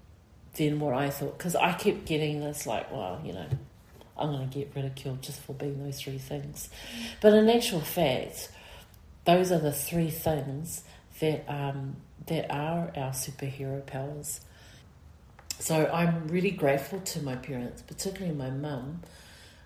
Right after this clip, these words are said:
um, who taught us, um, so much about life, about being Samoan, and having my dad, who just loved being Māori,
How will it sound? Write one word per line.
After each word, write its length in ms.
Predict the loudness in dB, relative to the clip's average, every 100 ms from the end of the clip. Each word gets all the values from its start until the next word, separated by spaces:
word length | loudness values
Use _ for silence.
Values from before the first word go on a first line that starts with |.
| -8
um, 400 | -4 -4 -4 -6
who 200 | -2 -2
taught 260 | -2 -4 -2
us, 440 | -2 -4 -6 -8 -16 -20 -20 -20 -14 -8
um, 480 | -4 -2 -2 -4 -4
so 340 | -2 2 2
much 500 | 2 -2 -2 -6 -8 -12 -14 -8
about 380 | -4 -2 -2
life, 440 | -2 0 -2 -4 -12 -12
about 340 | -8 -4 -4
being 180 | -4 -4
Samoan, 600 | -4 -4 -4 -4 -4 -6 -8 -18 -20 -20 -20 -6
and 140 | 0 4
having 260 | 6 4
my 100 | 2
dad, 320 | 2 6 6 4
who 180 | -2
just 260 | -4 -4 -2
loved 400 | 2 2 0 -4
being 240 | -2 -2
Māori, 360 | -2 -4 -4 -6